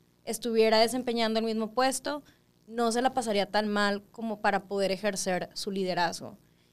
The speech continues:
Y es ahí como cuando tienes que empezar a trabajar en que, bueno, ya estoy aquí, ya me lo gané, ¿qué tengo que hacer para poder trabajar y para poder hacer que las cosas sucedan?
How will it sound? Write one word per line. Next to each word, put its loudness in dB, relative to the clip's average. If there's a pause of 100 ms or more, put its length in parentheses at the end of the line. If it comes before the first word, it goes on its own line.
Y -2
es 0
ahí 8
como -2
cuando 0
tienes -2
que 2
empezar 0
a 0
trabajar 2
en -2
que, -6
bueno, 0
ya 2
estoy 0
aquí, -2
ya 4 (100)
me -2
lo 4
gané, 2 (540)
¿qué 4
tengo 2
que 0
hacer 2
para 4
poder 4
trabajar 6
y -4
para 4
poder 2
hacer 2
que -2
las -2
cosas -8
sucedan? -4